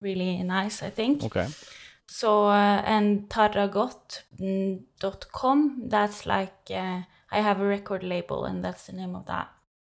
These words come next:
Speaker 1: T-, I have it with, together with my dad and my brother, actually. So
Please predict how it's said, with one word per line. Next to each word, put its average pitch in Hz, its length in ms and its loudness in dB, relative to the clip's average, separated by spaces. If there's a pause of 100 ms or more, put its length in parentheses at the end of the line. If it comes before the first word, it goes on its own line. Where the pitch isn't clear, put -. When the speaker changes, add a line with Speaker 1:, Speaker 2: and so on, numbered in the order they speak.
(140)
Speaker 1:
T-, - 220 -20
I 196 100 -4
have 185 300 -8
it - 300 -18
with, - 380 -16 (420)
together 196 260 -4
with 196 180 -2
my 180 140 -6
dad 180 280 -2
and 190 120 -6
my 175 120 -4
brother, 202 440 -4
actually. 240 480 -6
So 190 380 -4